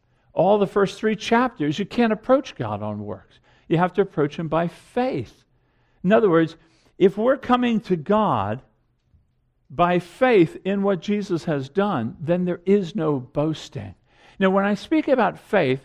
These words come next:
sometimes we think of faith as a work. Faith isn't a work. Faith is an instrument by which we enjoy the benefits earned by Christ.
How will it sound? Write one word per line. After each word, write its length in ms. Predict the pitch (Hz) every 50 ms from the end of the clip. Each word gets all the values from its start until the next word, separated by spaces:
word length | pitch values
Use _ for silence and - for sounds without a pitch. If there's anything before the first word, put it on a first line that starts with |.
| _ _ _ _ _ _
sometimes 460 | _ 220 320 - 262 247 226 165 -
we 80 | 165 151
think 280 | - - 175 160 -
of 120 | - 113 107
faith 480 | - - _ - 175 180 175 156 -
as 160 | - 131 - -
a 60 | 123
work. 460 | 131 151 185 175 156 123 - _ _ _ _ _ _ _ _
Faith 280 | - 233 240 254 233 233
isn't 260 | 233 226 226 214 170
a 60 | 127
work. 500 | 120 131 165 165 139 120 - - - _ _ _ _ _ _ _ _ _ _ _ _ _ _ _ _ _
Faith 520 | _ _ - - 214 214 233 247 - - -
is 180 | 160 156 139 151
an 120 | 156 160 - -
instrument 720 | 190 202 214 208 - - - 139 120 117 117 - - - 143
by 200 | 135 127 127 131
which 520 | 127 135 185 226 196 143 - - - -
we 240 | - - 143 147 143
enjoy 420 | 131 131 120 117 156 156 160 147
the 100 | 127 120
benefits 680 | 110 - 143 151 170 185 175 - - 117 113 - - - -
earned 280 | 139 139 135 131 127
by 160 | - 113 113
Christ. 600 | 110 - - - 170 143 107 98 - - - -